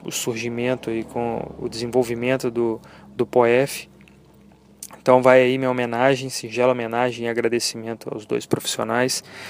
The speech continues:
Mas é isso, pessoal, quatro pilares pra ajudar na tomada de decisão da mordida profunda: face, sorriso, plano oclusal e o plano oclusal estético funcional, que é o poef, pra bater o martelo de vez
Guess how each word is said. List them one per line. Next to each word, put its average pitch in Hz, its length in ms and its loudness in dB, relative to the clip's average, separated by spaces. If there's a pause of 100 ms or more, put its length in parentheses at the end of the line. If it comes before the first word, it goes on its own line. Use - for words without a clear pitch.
(200)
Mas 147 220 6
é 180 100 10
isso, 139 280 4
pessoal, 131 400 4
quatro 170 400 4
pilares 139 640 4 (360)
pra 143 140 8
ajudar 127 380 4
na 131 80 0
tomada 127 360 4
de 127 80 -6
decisão 123 480 0
da 123 60 -2
mordida 123 340 -2
profunda: 113 640 -4 (200)
face, 156 640 4 (200)
sorriso, 131 680 2 (400)
plano 185 260 10
oclusal 135 640 6 (320)
e 170 260 0 (300)
o 175 100 4
plano 131 320 4
oclusal 127 320 2
estético - 480 2
funcional, 117 640 0
que - 120 -8
é 120 40 0
o 117 40 -2
poef, 113 540 0
pra 135 180 6
bater 131 300 4
o 127 60 2
martelo 123 440 0
de 120 140 -4
vez 117 420 -2